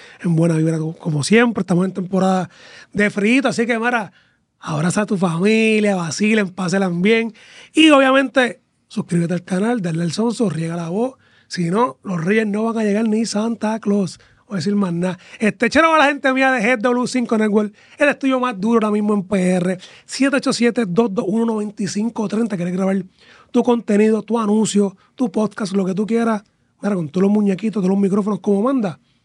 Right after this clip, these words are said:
Dos dos uno, no, veinticinco treinta. Y me lo vas a agradecer later. También la gente mía de Eal Blizzard Solution. Oye, aire acondicionado, la vuelta en tu casa, en tu estudio, en tu negocio. Eal Blizzard Solution lo tiene. Siete ocho siete,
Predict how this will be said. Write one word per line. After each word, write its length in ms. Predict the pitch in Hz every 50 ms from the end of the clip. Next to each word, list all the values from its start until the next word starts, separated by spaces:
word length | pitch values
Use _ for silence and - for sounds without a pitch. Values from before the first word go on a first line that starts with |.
| _ _ -
Dos 240 | - 196 269 269 202
dos 120 | 262 - -
uno, 320 | 247 247 240 247 240 - _ _ _ _ _ _ _ -
no, 280 | 208 226 233 240 - -
veinticinco 680 | - 226 226 220 208 - 202 - 233 240 - - 220
treinta. 340 | 202 254 277 285 277 - 262 -
Y 100 | 202 208
me 80 | 202
lo 80 | 202 202
vas 160 | 208 202 -
a 60 | 226
agradecer 520 | 214 208 208 202 196 175 - 208 208 226 214 - - - - - - _
later. 320 | - - 226 233 226 214
También 320 | - - 214 208 226 285 294
la 80 | 285
gente 340 | 240 269 285 277 - 269 254
mía 240 | 247 262 277 277 269
de 140 | 240 - -
Eal 360 | - 226 254 262 262 254 240
Blizzard 440 | 208 196 196 220 240 226 - 254 247
Solution. 760 | 196 - - 208 196 190 220 240 233 - - 190 156 135 - _ _ _ _ _ _ _ _
Oye, 500 | - 135 151 196 214 208 175 147 - _ _ _ _ _ _
aire 180 | - - 156 147
acondicionado, 840 | 143 143 143 139 143 139 123 - 135 127 139 156 196 202 196 180 156
la 100 | 131 123
vuelta 420 | 127 127 143 190 214 202 202 -
en 60 | 175 160
tu 180 | - - -
casa, 460 | - 202 208 220 202 - 196 170 - _ _ - - - - -
en 120 | - 190 170
tu 100 | - 175
estudio, 380 | 147 - - 220 233 226 214
en 60 | 190
tu 140 | 185 - 190
negocio. 540 | 180 180 196 233 254 240 - 220 175 143 - _ _ _ _ _ _ _ -
Eal 260 | - 185 196 214 226 202
Blizzard 260 | 175 170 165 190 185
Solution 420 | - 214 175 160 160 - 196 190
lo 100 | 196 208
tiene. 280 | 180 190 226 285 269 170
Siete 180 | - 226 254
ocho 160 | 311 302 285 226
siete, 360 | 175 233 226 190 226 214